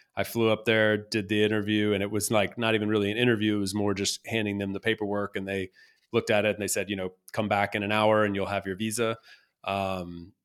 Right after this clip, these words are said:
but, uh, but I've heard some people, like, you know, having to fly from, like, Denver to L A and then getting there, and they were like, "Oh, you actually need this piece of paper, uh, which, you know, you, is back in Denver. Uh, you,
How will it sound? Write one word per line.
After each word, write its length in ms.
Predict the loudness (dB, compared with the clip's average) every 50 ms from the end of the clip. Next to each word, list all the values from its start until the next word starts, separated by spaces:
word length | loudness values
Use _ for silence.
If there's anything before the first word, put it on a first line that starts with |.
| _ -8
but, 280 | -2 0 2 2 2
uh, 360 | 2 0 0 -2 -4 -6 -4 -2
but 140 | 0 2 2
I've 100 | 2 4
heard 180 | 2 2 4
some 200 | 2 2 0 0
people, 300 | 0 0 0 2 2 2
like, 220 | 2 2 2 0 -2
you 60 | -2
know, 120 | -2 0
having 240 | 0 0 0 -2 -4
to 60 | -6
fly 340 | -6 -4 -4 -2 -2 -2 -4
from, 400 | -4 -6 -6 -6 -6 -6 -8 -10 _ _ _ _ _ _ _ _
like, 200 | -8 -8 -8 -4
Denver 460 | -2 0 0 0 0 2 2 2 2 2
to 220 | 2 0 -2 -2 -2
L 240 | 0 0 2 2 4
A 520 | 4 4 2 2 0 -2 -4 -6 -8 -12 _ _ -8
and 180 | -6 -2 0 0
then 540 | 0 2 0 0 -2 -4 -4 -6 -6 -8 -12 _ _ _ _ _
getting 280 | 0 2 2 4 4 2
there, 120 | 2 2 2
and 100 | 2 2
they 80 | 2
were 100 | 4 4
like, 240 | 4 2 0 -2 -2
"Oh, 300 | 0 2 4 4 4 4
you 160 | 2 2 2 2
actually 340 | 2 0 0 -2 -2 -2
need 200 | -2 -2 -4 -2
this 200 | -2 -2 -2 -4 -6 _ _ _
piece 180 | -6 -6 -4 -6
of 80 | -6 -4
paper, 600 | -2 -2 -2 -2 -4 -4 -4 -4 -6 -8 -10 -12 _ -8
uh, 280 | -6 -6 -4 -6 -6 -4
which, 480 | -4 -4 -4 -2 -2 -2 -4 -4 -8 -14 _
you 160 | -10 -10 -8
know, 140 | -6 -6 -6
you, 300 | -6 -6 -6 -8 -8 -10 -10
is 140 | -10 -10 -6
back 280 | -4 -4 -4 -2 -2 -4
in 280 | -6 -6 -6 -8 -12 -14 -18 _ _ _ _ _ _ _ _ _ 2
Denver. 560 | 4 6 6 6 4 2 0 -2 -2 -4 -4 -4
Uh, 200 | -2 0 0 0 0
you, 180 | 0 -2 -4